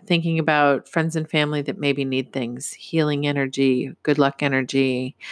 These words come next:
uh, good vibes towards a job that they're searching for, um, whatever sorts of those things there are that are going on. And then at that point, if I'm going to continue to be in the room with the lit candles,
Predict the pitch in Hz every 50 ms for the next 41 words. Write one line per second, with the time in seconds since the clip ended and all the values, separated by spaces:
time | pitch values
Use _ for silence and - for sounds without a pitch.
0 | - - - - _ _ - 147 143 131 131 131 131 - - _ _ - - _
1 | _ _ _ _ _ _ _ _ - 165 160 147 - 156 143 147 147 147 143 147
2 | - - - - - 156 156 147 147 139 139 - - 139 - 151 143 147 143 147
3 | 143 143 - 151 151 143 139 135 135 - - - - 156 147 - - 147 143 139
4 | 139 - - - - 143 143 139 139 135 135 135 135 135 139 _ _ - - -
5 | - - - - _ _ - 139 131 123 123 127 - _ _ _ _ _ _ _
6 | - 160 151 160 147 147 147 - 160 151 147 - 143 135 147 143 143 143 - -
7 | 139 139 135 - - 131 131 135 135 151 139 135 151 143 - 135 131 131 127 131
8 | 131 127 127 127 131 135 - _ _ _ _ _ _ _ _ _ _ _ _ _
9 | _ _ _ _ _ _ _ _ _ _ _ _ _ _ _ _ _ _ 165 160
10 | 160 156 151 147 147 143 143 143 139 143 151 147 - - 170 160 156 151 151 180
11 | 170 180 - - 202 185 175 180 180 - - 165 165 - 170 165 165 160 160 160
12 | - 165 160 160 160 156 156 160 - - - 175 165 160 156 156 - - 170 165
13 | - 190 185 185 170 151 151 196 208 233 214 202 190 185 196 202 208 214 214 208
14 | 208 214 196 180 175 196 - - _ - - 190 185 190 214 240 285 294 - -